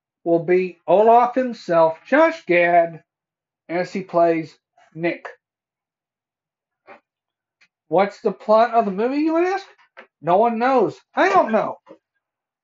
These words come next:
But rest assured, the Aaron, Aaron Verse team will be on the case to find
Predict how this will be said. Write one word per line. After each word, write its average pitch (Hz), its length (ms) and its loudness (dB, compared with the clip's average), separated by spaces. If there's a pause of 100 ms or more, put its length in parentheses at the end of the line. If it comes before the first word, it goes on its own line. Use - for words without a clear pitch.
(140)
But 151 80 -8
rest 254 280 0
assured, 202 480 0 (2250)
the 175 80 -4
Aaron, 226 400 0 (260)
Aaron 226 240 -2
Verse 233 320 2
team 196 360 -10 (120)
will 196 220 2
be 220 140 -4
on 220 180 -2
the 208 100 -10
case 170 500 -2 (3500)
to 175 80 -8
find 185 560 -2